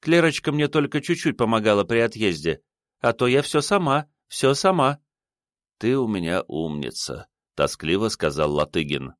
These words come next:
Слова не шли у него с языка. Ада шумно шутила, и когда в вагоне никого не было, то быстро поцеловала Латыгина в губы.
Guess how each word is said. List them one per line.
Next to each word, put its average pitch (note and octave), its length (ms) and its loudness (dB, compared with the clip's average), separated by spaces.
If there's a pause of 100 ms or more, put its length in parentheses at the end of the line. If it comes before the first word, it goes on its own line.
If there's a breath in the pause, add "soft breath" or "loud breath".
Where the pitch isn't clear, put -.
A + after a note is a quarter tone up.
(760)
Слова D#2 480 0
не F#2+ 140 -2
шли F#2+ 220 -2
у F#2 100 0
него E2+ 240 0
с - 120 -6
языка. D#2 560 -4 (580)
Ада G2 280 2
шумно G2+ 360 -2
шутила, A#2+ 680 -4 (340)
и A#2 140 -2
когда A#2+ 340 2
в G2 80 -2
вагоне G2 440 2
никого E2 400 0
не A2 160 0
было, G2+ 360 0 (280)
то - 120 -4
быстро C#3+ 400 0
поцеловала F2 840 0
Латыгина E2 580 -2
в D2+ 100 -14
губы. D#2 420 -4